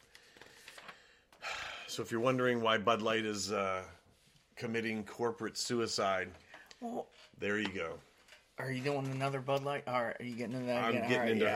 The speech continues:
Speaker 1: her,
Speaker 2: want,
Speaker 1: yeah.
Speaker 2: yeah, yeah, let's get into
Speaker 1: All right,
Speaker 2: that.
Speaker 1: so we're gonna stay on Bud Light, but we're going to their advertising, uh, department shortly before Bud Light, and this comes from The Blaze.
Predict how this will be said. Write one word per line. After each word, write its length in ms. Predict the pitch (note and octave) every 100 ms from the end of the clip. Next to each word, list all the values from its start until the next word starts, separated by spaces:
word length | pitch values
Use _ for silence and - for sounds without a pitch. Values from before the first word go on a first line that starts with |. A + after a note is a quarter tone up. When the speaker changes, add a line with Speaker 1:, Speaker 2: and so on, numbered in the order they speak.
| A2
Speaker 1:
her, 60 |
Speaker 2:
want, 100 | G2 G2
Speaker 1:
yeah. 140 | F#2+
Speaker 2:
yeah, 340 | A#2+ A#2 A2+ A#2
yeah, 100 | G#2+
let's 160 | A#2 -
get 120 | B2
into 160 | A#2 G#2
Speaker 1:
All 40 | A#2
right, 120 | A#2
Speaker 2:
that. 60 | -
Speaker 1:
so 260 | C#3+ C3
we're 100 | B2+
gonna 120 | C#3 C#3
stay 300 | - E3 D#3+
on 160 | D3+ C3+
Bud 220 | C#3+ C3+
Light, 280 | C#3+ C#3+ A#2+
but 120 | B2+
we're 100 | B2
going 300 | A#2+ C#3 C#3
to 100 | C3+
their 140 | B2 A#2
advertising, 1120 | B2+ C3+ B2+ B2 B2 A2 G#2+ G2 G2+ G2 F#2+ F2
uh, 880 | F2+ F#2+ F2+ E2 E2+ D#2+ D2 D2 F#2+
department 600 | A2+ - C3 B2+ G#2 G2+
shortly 340 | - C#3+ C3
before 360 | B2+ A#2+ C#3 B2
Bud 260 | G#2 B2 A#2
Light, 300 | A#2+ A#2+ G#2
and 80 | A2+
this 140 | A#2+
comes 240 | - B2
from 180 | G2+ A2+
The 80 | G2
Blaze. 640 | E2+ F#2+ A2 G2+ F#2 -